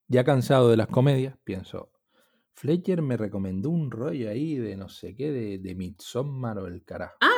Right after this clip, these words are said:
Speaker 2: no la he visto, qué fuerte, la viste antes que yo.
Speaker 1: Ah, pero tú me dijiste que eso era una guapada del carajo.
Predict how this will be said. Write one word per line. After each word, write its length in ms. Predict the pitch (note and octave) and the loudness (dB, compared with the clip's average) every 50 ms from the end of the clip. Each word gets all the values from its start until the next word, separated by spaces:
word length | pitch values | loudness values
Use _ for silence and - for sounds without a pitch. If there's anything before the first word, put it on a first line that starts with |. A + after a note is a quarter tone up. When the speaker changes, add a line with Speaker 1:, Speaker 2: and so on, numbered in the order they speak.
| G4+ - | 2 0
Speaker 2:
no 100 | D#4 D#4 | 2 2
la 100 | D#4 D#4 | 2 2
he 40 | D#4 | 0
visto, 380 | E4 F4 F4 - _ B3 A3+ | 0 -2 -4 -6 _ -6 -4
qué 100 | A#3+ C#4 | -4 -6
fuerte, 400 | - _ C4 C4+ F4 - B3 G#3+ | -6 _ -2 -2 -2 0 0 0
la 100 | G3+ G3 G3+ | 2 2 2
viste 180 | B3+ D4+ - | 0 0 -2
antes 200 | E4 - G4 F#4+ F#4+ | -4 -4 -4 -6 -4
que 120 | E4 D4 | -4 -4
yo. 300 | C#4+ D#4 F#4 A4 - _ _ _ _ | -2 -2 -4 -6 -10 _ _ _ _
Speaker 1:
Ah, 260 | E3+ A3 C4 C4+ D3 | 4 4 6 6 6
pero 140 | G#2+ G#2 F#2+ F#2 | 4 4 4 4
tú 100 | G2 F#2+ | 4 4
me 100 | G#2 G2+ | 4 4
dijiste 260 | F#2+ F#2 F2+ G2+ F2 | 4 4 4 2 0
que 60 | F2+ | 0
eso 140 | F2 - F#2+ | -2 -2 -2
era 100 | F2+ F2 | -2 0
una 180 | F2+ F#2 F2+ F2 | 0 0 0 0
guapada 380 | F2+ F2 F2 - - F2+ F2 F2 | 2 0 0 0 0 0 -2 -2
del 140 | F2 F2 F2+ | -2 -4 0
carajo. 240 | - - F#3+ F3+ | 2 2 2 2